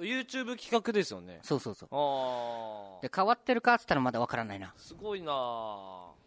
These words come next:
Speaker 2: うん。
Speaker 1: 鍛えてて。
Speaker 2: まあ、でも、ね。
Speaker 1: だからもうお菓子とかこういうのどうなんすか？
Speaker 2: だからもう、あんまり。
Speaker 1: 食べれないんだ。
Speaker 2: あんまり。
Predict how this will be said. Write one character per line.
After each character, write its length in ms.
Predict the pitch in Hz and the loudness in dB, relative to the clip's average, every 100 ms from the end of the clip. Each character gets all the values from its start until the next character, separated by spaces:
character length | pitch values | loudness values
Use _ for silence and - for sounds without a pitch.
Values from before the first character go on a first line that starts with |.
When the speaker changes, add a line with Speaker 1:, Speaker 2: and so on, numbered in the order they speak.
| _ _ 135 | _ _ -2
Speaker 2:
う 80 | |
ん。 60 | 110 | -2
Speaker 1:
鍛 280 | 101 101 139 | -2 -2 -4
え 60 | |
て 140 | 127 120 | -6 -10
て。 300 | 101 90 82 - - - - - _ - | -10 -12 -14 -18 -20 -20 -20 -20 _ 2
Speaker 2:
ま 200 | 160 160 | 4 4
あ、 40 | |
で 100 | 170 | 4
も、 320 | 170 160 156 - - - _ _ _ - | 4 4 2 -4 -20 -20 _ _ _ -4
ね。 320 | 175 156 127 - | 4 4 4 -2
Speaker 1:
だ 60 | |
か 40 | - - | -14 4
ら 120 | 196 | 6
も 160 | 190 190 | 6 4
う 60 | |
お 20 | 151 | 8
菓 180 | 185 | 8
子 100 | - | 8
と 80 | - | 0
か 100 | 139 | -4
こ 180 | - 233 | -2 0
う 40 | |
い 20 | 233 | 0
う 20 | |
の 80 | 170 | -2
ど 200 | 139 185 | -2 0
う 20 | |
な 100 | 143 | 0
ん 80 | 95 | -2
す 80 | - | -10
か？ 100 | - | 2
Speaker 2:
だ 100 | 156 | 6
か 80 | 139 | 6
ら 160 | 131 | 6
も 360 | 127 127 127 117 | 4 2 2 -2
う、 40 | - - - | -6 -8 0
あ 80 | |
ん 80 | 143 | 4
ま 80 | 127 | 4
り。 180 | 127 - _ _ _ _ 180 | 2 -4 _ _ _ _ 2
Speaker 1:
食 120 | 190 | 4
べ 60 | |
れ 100 | 202 | 4
な 100 | 196 | 4
い 60 | 190 | 2
ん 40 | |
だ。 160 | 147 - _ | 0 -6 _
Speaker 2:
あ 80 | - | -2
ん 80 | 120 | 0
ま 80 | 107 | 0
り。 160 | 98 | -2